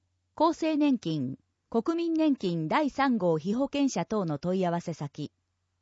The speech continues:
高等年金事務所、亀戸五の十六の九。電話、三六八三一二三一。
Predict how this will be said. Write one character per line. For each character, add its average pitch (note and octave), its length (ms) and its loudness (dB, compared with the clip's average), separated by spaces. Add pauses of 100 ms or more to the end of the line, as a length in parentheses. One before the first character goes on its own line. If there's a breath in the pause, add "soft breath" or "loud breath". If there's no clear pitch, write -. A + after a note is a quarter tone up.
(500)
高 D#4+ 200 2
等 D#4 260 0
年 C#4+ 220 2
金 C#4 220 0
事 B3 80 -4
務 A#3 140 0
所、 - 260 -2 (580)
亀 A3+ 380 0
戸 D#3+ 240 -2 (240)
五 C#4+ 140 4
の A#3 180 2
十 A#3 240 0
六 B3+ 240 -2
の F3+ 140 -2
九。 E3+ 420 -4 (800)
電 B3 240 0
話、 A3+ 200 0 (420)
三 D#4 300 2
六 E4 240 -2
八 - 300 -8
三 F3 360 -4 (280)
一 D4+ 260 0
二 D#4+ 240 0
三 G#3+ 340 -2
一。 F3+ 320 -6